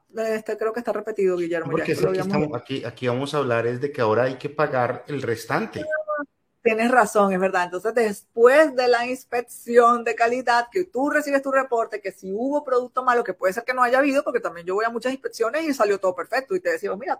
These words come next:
Speaker 1: check, check, check, check, check, todo listo". Entonces, ahí, ahí es el momento de pagar el balance de la compra y, este, los métodos de pago, les vuelvo a repetir, tú puedes pagar con, desde tu banco, transferencia bancaria internacional, puedes utilizar mi be-, mi empresa como método de pago, pagarle a mi empresa y mi empresa le paga a tus proveedores.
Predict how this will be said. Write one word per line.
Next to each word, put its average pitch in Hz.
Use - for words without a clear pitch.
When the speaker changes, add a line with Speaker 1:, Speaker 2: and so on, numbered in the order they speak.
Speaker 1:
check, 247
check, -
check, -
check, -
check, 294
todo 202
listo". 277
Entonces, 226
ahí, 240
ahí 208
es 214
el 226
momento 247
de 202
pagar 196
el 208
balance 180
de 220
la 208
compra 202
y, 269
este, 202
los 196
métodos 190
de 214
pago, 208
les 254
vuelvo 185
a -
repetir, 220
tú 185
puedes 180
pagar 185
con, 190
desde 196
tu 180
banco, 175
transferencia 175
bancaria 180
internacional, 233
puedes 202
utilizar 196
mi 196
be-, 196
mi 190
empresa 240
como 190
método 165
de 208
pago, 214
pagarle 170
a 175
mi 190
empresa 185
y 202
mi 190
empresa 170
le 185
paga 170
a -
tus -
proveedores. 233